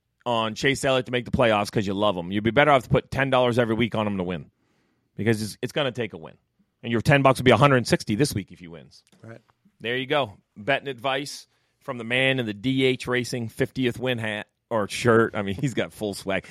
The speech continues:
Speaker 1: You should have saw him get out of the car out in the parking lot, man. He had a full strut towards the building. He was like, couldn't wait. Oh, boy.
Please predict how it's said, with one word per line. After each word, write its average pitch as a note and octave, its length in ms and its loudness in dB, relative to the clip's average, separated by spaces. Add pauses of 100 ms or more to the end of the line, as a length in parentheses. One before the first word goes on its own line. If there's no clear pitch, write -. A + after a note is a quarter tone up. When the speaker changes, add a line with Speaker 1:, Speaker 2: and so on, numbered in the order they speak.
(140)
Speaker 1:
You A3+ 160 12
should G3 160 8
have D#3 80 8
saw D#3+ 240 10
him D3+ 100 8
get C3+ 100 8
out C#3 200 10
of B2 40 4
the G#2+ 100 0
car C3 280 8
out B2+ 80 8
in A#2 60 0
the A#2 80 -2
parking B2 320 6
lot, A#2+ 160 6
man. B2 260 4 (240)
He G#3+ 220 4
had D#3 280 8
a A#2 200 4
full D#3 600 8 (140)
strut B2 720 2 (140)
towards A2+ 260 -4
the G#2 60 -6
building. F#2+ 380 -8
He B2 120 -4
was G#2+ 180 0
like, F2+ 220 -4 (240)
couldn't E2+ 320 -6
wait. A#2+ 260 0 (960)
Oh, C3 480 4
boy. G2 460 -2